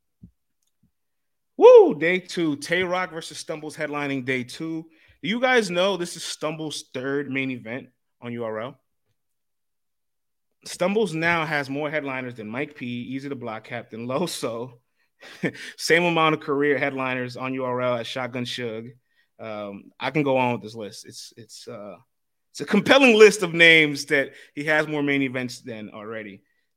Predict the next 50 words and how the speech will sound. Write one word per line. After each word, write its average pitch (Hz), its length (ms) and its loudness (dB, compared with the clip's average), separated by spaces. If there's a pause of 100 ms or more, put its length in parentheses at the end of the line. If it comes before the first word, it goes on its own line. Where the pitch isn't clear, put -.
Um, 104 400 -12
and 120 100 -16
for 139 140 -4
this 151 160 -4
to - 80 -16
be 147 140 -6
his 127 160 -8
third 143 280 -2
main 139 180 -2
event 127 360 -8
in 120 80 -14
the 117 80 -16
span 123 320 -6
of 110 80 -10
a 104 60 -10
year, 117 440 -4 (1120)
clearly 240 800 -2 (320)
whatever 156 440 0
he 196 140 -2
showed 180 320 2
against 160 240 -4
Real 160 200 -2
Sick 165 320 -10
was 147 140 -4
enough 139 300 -2
for 131 80 -6
everybody 139 360 -2
to 135 60 -6
be 135 100 -4
like, 135 200 4
"All 160 100 2
right, 151 140 0
I'm 143 80 -8
sold, 139 460 -4
done. 135 260 -6 (380)
I 147 60 -6
don't 160 120 -2
care 160 160 2
if 147 60 -4
he 135 60 -6
choked 143 260 -4
every 139 140 -8
round. 135 440 -2 (100)
I, 127 180 -10
I'm, 135 260 -8
I'm 135 160 -6
on 139 140 -4
the 135 60 -10
Stumbles 123 600 -10
train. 127 460 -4